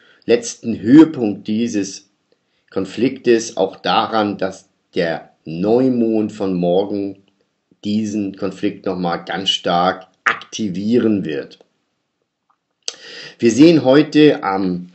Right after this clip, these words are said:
Mittwoch den Mond noch im Zeichen Löwen, im Za-, im, im, im Herzzeichen Löwe.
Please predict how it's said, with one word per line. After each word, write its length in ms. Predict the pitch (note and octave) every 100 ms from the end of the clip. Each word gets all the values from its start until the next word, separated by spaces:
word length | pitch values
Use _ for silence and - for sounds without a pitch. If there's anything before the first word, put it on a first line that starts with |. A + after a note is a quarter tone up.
| _
Mittwoch 640 | - A2 C#3+ - C3 B2+ -
den 300 | A2+ G2 F#2+
Mond 500 | G2 A#2 C3+ C3+ G2+
noch 380 | G#2+ A2+ F2+ -
im 300 | C3+ C3 A#2+
Zeichen 720 | - G#2 G2+ F#2+ F#2 F2 - _ _
Löwen, 580 | D#2+ E2+ G#2+ C3+ B2+ B2+
im 200 | F#2+ F2+
Za-, 260 | F2+ F#2 F2
im, 380 | F2 F2 D#2+ D#2+ -
im, 180 | - D2+ - -
im 80 | E2
Herzzeichen 880 | - G#2+ A2 - - G2+ F#2+ F#2 E2+
Löwe. 600 | F2+ A#2 B2 A#2+ B2